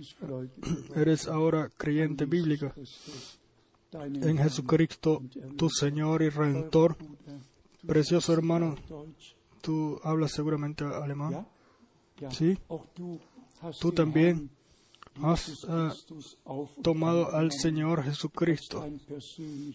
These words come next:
como tu personal Salvador.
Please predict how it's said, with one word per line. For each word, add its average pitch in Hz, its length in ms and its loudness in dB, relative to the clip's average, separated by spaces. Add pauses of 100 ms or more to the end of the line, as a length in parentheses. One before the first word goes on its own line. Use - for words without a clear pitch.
(180)
como 160 280 4
tu 170 160 2
personal 170 800 4 (280)
Salvador. 165 760 8